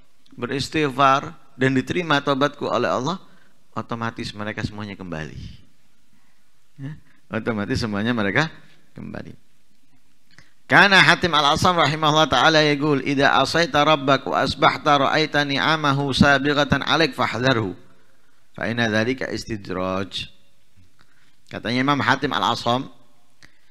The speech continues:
"Jika kamu bermaksiat kepada Allah, akan tetapi nikmatnya Allah deras datang kepada kamu, hati-hati,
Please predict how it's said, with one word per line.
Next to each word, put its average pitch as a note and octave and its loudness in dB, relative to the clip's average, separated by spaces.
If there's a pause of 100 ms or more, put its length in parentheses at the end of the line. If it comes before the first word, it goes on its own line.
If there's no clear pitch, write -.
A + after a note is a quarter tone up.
(200)
"Jika - 2
kamu F3 2
bermaksiat C#3 0
kepada C3+ 2
Allah, A2 -2 (1600)
akan D3+ 2
tetapi E3 0 (560)
nikmatnya E3 -2
Allah D#3+ 0 (1600)
deras D3+ 0 (760)
datang C3 -2
kepada C3 2
kamu, B2 -4 (1600)
hati-hati, G#2 -4